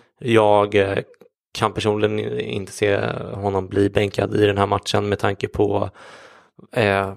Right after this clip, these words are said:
Reals vänsterkant, eh, där de har, eh, Salah emot sig och Marcelo som är extremt, eh, offensiv. Eh, stora ytor på, på deras vänsterkant och, eh, eh, Liverpools högerkant som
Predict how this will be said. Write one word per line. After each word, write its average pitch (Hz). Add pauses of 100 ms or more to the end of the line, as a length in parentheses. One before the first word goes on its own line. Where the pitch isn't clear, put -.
(120)
Reals 104
vänsterkant, 107
eh, 104
där 107
de 107
har, 104
eh, 104
Salah 107
emot 107
sig 104
och 98
Marcelo 104
som 107
är 107
extremt, 107
eh, 110 (440)
offensiv. 107 (480)
Eh, 98 (220)
stora 107
ytor 104
på, 110
på -
deras 107
vänsterkant 107
och, 120 (200)
eh, -
eh, 123 (540)
Liverpools 110
högerkant 113
som 107